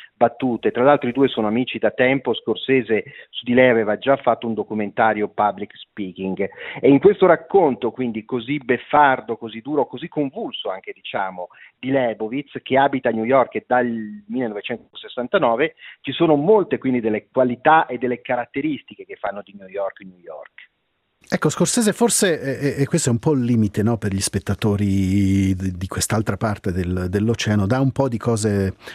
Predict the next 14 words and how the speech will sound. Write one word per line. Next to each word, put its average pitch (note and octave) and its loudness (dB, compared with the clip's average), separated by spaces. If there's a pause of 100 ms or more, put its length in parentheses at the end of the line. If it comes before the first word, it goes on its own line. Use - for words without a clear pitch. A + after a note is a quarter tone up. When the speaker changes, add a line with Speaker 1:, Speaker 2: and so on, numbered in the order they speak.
(260)
Speaker 2:
eh, F2+ -6
per C#3+ 0
scontate. C#3 0
Public A#2 0
speaking A2+ 2
Speaker 1:
Sì. G2 0
Speaker 2:
potrebbe B2 0
essere A#2 0
d'aiuto A#2+ 2
per G#2+ 0
introdurre A2 0
al G#2 -2
personaggio. G#2 0
Di, C3+ -2